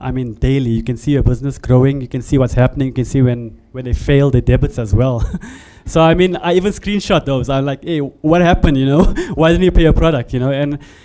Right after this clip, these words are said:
yeah, I mean, it's part of business, you know, business is up and down, and I think we just have to get used to the rejections and stuff like that, guys. And Dew Point is real, Dew Point is happening. A lot of my friends said no at, no in the beginning, and I,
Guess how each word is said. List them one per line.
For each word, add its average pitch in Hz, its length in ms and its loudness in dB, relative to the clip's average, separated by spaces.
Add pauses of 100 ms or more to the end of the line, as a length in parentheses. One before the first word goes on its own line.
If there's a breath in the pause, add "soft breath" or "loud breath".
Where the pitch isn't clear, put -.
(200 loud breath)
yeah, 202 300 -4
I 170 140 -4
mean, 185 160 0
it's 160 180 -4
part 214 160 2
of 160 140 -2
business, 143 400 -2
you 127 60 -8
know, 139 100 -4
business 175 320 0
is 160 80 -8
up - 180 -4
and 135 100 0
down, 131 520 -2
and 147 640 -8 (160)
I 156 100 -2
think 196 220 -2
we 185 80 -4
just 180 180 -8
have 208 120 -6
to 185 80 -10
get 147 160 0
used 139 260 4
to 165 80 2
the 151 240 4
rejections 135 720 -2
and 131 100 -4
stuff 143 280 -2
like 127 160 -2
that, 123 160 -2
guys. 123 320 0 (480 loud breath)
And 143 440 -2
Dew 170 200 2
Point 196 240 2
is 120 160 0
real, 139 240 4
Dew 131 180 2
Point 165 180 0
is 139 100 -2
happening. 139 500 0 (400 soft breath)
A 123 60 0
lot 151 140 4
of 185 140 4
my 160 120 4
friends 156 360 0
said 143 260 -2
no 131 360 4
at, - 480 -6
no 147 160 4
in 170 100 6
the 143 80 2
beginning, 143 440 0
and 170 220 -4
I, - 260 -10